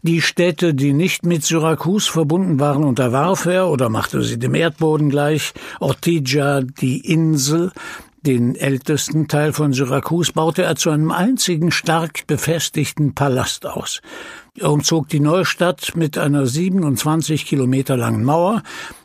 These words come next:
einem wahnwitzig gigantischen Bauwerk.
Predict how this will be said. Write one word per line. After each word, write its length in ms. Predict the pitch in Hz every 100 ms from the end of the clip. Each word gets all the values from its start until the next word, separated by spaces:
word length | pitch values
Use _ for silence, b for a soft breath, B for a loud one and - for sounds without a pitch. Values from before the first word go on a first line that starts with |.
| -
einem 440 | - 117 101 95 -
wahnwitzig 1000 | 127 147 151 131 127 131 - 123 110 -
gigantischen 960 | 120 107 127 135 - 135 113 127 117
Bauwerk. 760 | 104 120 131 123 127 - -